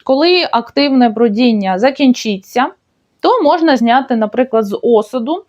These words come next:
і проводити тихе бродіння, е, саме під тиском, тобто закрити кришкою і періодично вже стравлювати надмірний тиск. Але для нас це заморочка,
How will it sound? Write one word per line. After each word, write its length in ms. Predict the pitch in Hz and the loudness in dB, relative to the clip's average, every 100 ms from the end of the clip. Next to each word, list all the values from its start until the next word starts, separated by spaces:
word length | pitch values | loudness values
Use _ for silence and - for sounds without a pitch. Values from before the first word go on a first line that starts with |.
| _ - _ | _ -20 _
і 200 | - 320 | -2 0
проводити 680 | 370 269 262 302 285 277 262 | 2 0 2 0 0 0 -2
тихе 380 | 262 269 - 208 | 0 0 0 -6
бродіння, 680 | 190 202 185 202 175 170 175 _ _ | -4 -6 -4 -6 -6 -8 -10 _ _
е, 280 | - 202 196 | -6 -2 -4
саме 420 | - 254 277 247 | -2 -2 0 0
під 240 | - 233 202 _ | 0 -4 -6 _
тиском, 540 | - 269 - - 196 190 _ | 0 0 0 -6 -6 -6 _
тобто 320 | - 247 - 214 | -6 -4 -2 -2
закрити 420 | 233 220 220 226 | -2 -2 -2 -2
кришкою 680 | 269 320 381 - 339 330 330 - - - - | -2 0 -2 0 2 2 -2 -14 -20 -20 -6
і 220 | 240 330 | 0 0
періодично 760 | 359 262 233 214 277 - 233 | 2 0 0 0 -2 0 0
вже 160 | 226 220 | 0 -4
стравлювати 760 | - - 240 262 247 226 220 220 | -4 -2 0 0 0 0 -2 -2
надмірний 600 | 202 214 233 247 233 226 | -2 0 0 2 0 -2
тиск. 460 | - 214 196 _ _ _ _ - - | -2 -4 -4 _ _ _ _ -20 -6
Але 260 | - 339 277 | -2 -2 -2
для 180 | 240 | 0
нас 280 | 240 233 233 | 2 0 -2
це 340 | - 220 208 - | -6 0 0 0
заморочка, 920 | 202 226 240 311 403 - - 294 285 | -2 0 2 2 0 -2 0 0 0